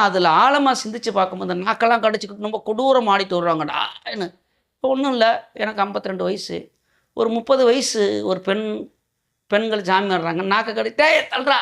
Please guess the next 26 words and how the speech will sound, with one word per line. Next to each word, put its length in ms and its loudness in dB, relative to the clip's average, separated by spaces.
வழி 180 2
விடுறாங்குவாங்க." 640 2
அந்த 180 0
இடத்துல 260 2
நம்ம 140 -6
கோவப்படலாமா? 720 2
நம்மளே 300 2
ஒரு 220 4
பூசாரி, 540 0
நம்ம 260 2
ஒரு 200 2
சிவபக்தன், 640 -2
நம்மளை 240 2
போய் 140 2
இப்படி 160 -4
சொல்லலாம்னு 760 -4
அந்த 200 0
இடத்துல 240 0
நம்ம 280 -2
கோவம் 260 2
வரத்தான் 460 -2
செய்யும். 440 -2
ஆனா 260 4
இதுலயே 300 6
கூட 220 6
என்ன 180 4